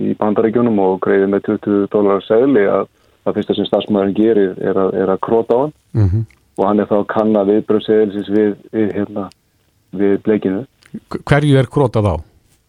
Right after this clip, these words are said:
Speaker 1: Þetta er bara pennar sem notaðir eru sérstaklega í þetta og, og, hérna,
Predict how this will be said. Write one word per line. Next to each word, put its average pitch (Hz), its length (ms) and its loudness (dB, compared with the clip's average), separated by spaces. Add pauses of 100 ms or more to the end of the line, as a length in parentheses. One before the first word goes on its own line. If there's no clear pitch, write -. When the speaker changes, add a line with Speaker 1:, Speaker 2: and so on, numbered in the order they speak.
(600)
Speaker 1:
Þetta 110 360 -2
er 117 300 2
bara 120 600 -2
pennar 135 380 2
sem 135 140 -2
notaðir 135 460 2
eru 143 100 0
sérstaklega 139 480 -2
í 139 60 -4
þetta 151 340 -2
og, 98 320 0
og, 101 300 0
hérna, 101 480 -4